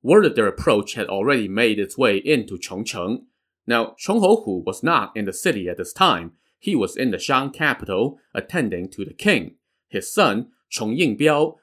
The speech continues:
was in charge, and he was pissed when he got the intel. He immediately summoned his officers and told them,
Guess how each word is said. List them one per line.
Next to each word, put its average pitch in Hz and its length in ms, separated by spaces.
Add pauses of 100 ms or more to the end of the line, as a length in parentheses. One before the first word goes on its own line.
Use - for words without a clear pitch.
(140)
was 95 200
in 85 100
charge, - 560 (100)
and 90 160
he 156 200
was 78 200
pissed - 540
when 90 140
he 98 100
got 101 240
the 101 120
intel. 95 500 (240)
He 117 240
immediately 110 640
summoned 101 380
his 101 160
officers 131 460
and 95 140
told 104 240
them, 82 240